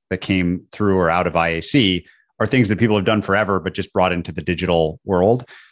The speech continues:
Maybe say a little bit about just that as a piece of the I A C story, maybe starting with Barry's realization that this was something powerful. Put some flesh around that concept, 'cause it seems to be a defining characteristic of the story itself.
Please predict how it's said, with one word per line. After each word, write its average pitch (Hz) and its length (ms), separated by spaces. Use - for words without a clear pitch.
Maybe 156 220
say 143 240
a 107 40
little 107 200
bit 104 140
about 90 460
just 101 260
that 92 280
as 92 140
a 92 40
piece - 360
of 87 160
the 90 140
I 85 100
A 87 160
C 92 180
story, 87 640
maybe 92 200
starting 90 280
with 85 140
Barry's 87 520
realization 90 560
that 85 120
this - 160
was 90 120
something 85 260
powerful. 82 680
Put 147 100
some 127 140
flesh 113 260
around 101 180
that 92 160
concept, 90 380
'cause 92 120
it 101 80
seems 127 240
to 104 80
be 101 120
a 92 40
defining 92 500
characteristic 87 720
of 87 140
the 85 80
story 85 280
itself. - 460